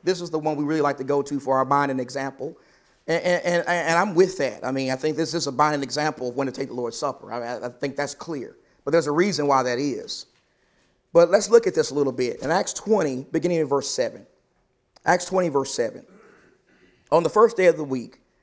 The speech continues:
when we were gathered together to break bread, Paul began talking to them, intending to leave the next day, and he prolonged his message until midnight.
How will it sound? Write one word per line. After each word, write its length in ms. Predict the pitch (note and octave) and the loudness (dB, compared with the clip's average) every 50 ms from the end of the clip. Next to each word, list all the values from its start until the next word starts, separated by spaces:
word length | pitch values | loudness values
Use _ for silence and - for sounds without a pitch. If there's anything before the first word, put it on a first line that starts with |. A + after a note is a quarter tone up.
| _ _ _ _ _ _ _ _ _ | _ _ _ _ _ _ _ _ _
when 120 | - D3 | 0 2
we 120 | E3 F#3 F#3+ | 2 4 4
were 100 | E3 E3 | 2 4
gathered 320 | D3+ F3 F3 F#3 F#3+ F3+ | 4 4 6 6 4 4
together 560 | E3 D#3 C#3 E3 D3 B2+ A#2 G#2+ - - - _ | 2 0 2 2 2 2 0 -4 -10 -12 -14 _
to 80 | - C#3 | -12 -4
break 300 | B2 C3+ D#3 D#3+ D#3+ D#3 | 2 4 4 4 4 2
bread, 400 | D3 C#3+ C3 A2+ - G2+ G#2+ - _ _ _ _ _ _ _ _ _ _ _ _ _ _ - | 0 0 0 0 -4 -8 -14 -16 _ _ _ _ _ _ _ _ _ _ _ _ _ _ 2
Paul 200 | - F3+ G3 G3 | 6 8 8 8
began 300 | F#3 F#3 E3+ F3+ E3+ D#3+ | 8 6 6 4 4 2
talking 340 | - - F3 F3 E3+ D#3+ D#3+ | 2 4 2 2 2 2 -2
to 60 | D#3 | 0
them, 240 | C#3+ C#3+ C#3 C#3 C3+ | 0 0 0 0 0
intending 380 | C3 C3 B2+ - F3+ E3+ D#3+ C#3 | -2 -4 -4 -2 -2 -2 -2 -4
to 80 | D3 | -2
leave 180 | C#3+ D3+ E3+ E3+ | -2 -2 -2 0
the 80 | D#3+ | 0
next 260 | C#3+ D3 C#3+ C#3+ C#3+ - | 0 0 0 0 -2 -2
day, 220 | - C3 B2 A#2+ | -2 0 0 -2
and 120 | B2+ B2+ | -2 -4
he 100 | C3 D3 | -6 -4
prolonged 540 | C#3+ D3+ C#3+ B2+ B2+ C3+ C3+ D3 E3 F3+ F3 | -2 -2 -2 0 0 2 4 4 4 4 2
his 140 | E3 D3+ - | -2 -6 -4
message 280 | - C#3 C3+ C3 C3 C3 | -2 -4 -4 -4 -6 -8
until 180 | C3 - C3+ | -8 -6 -4
midnight. 500 | B2 B2+ C3 B2 - A2+ A#2 G#2+ - - | -4 -2 -4 -4 -6 -8 -12 -14 -16 -18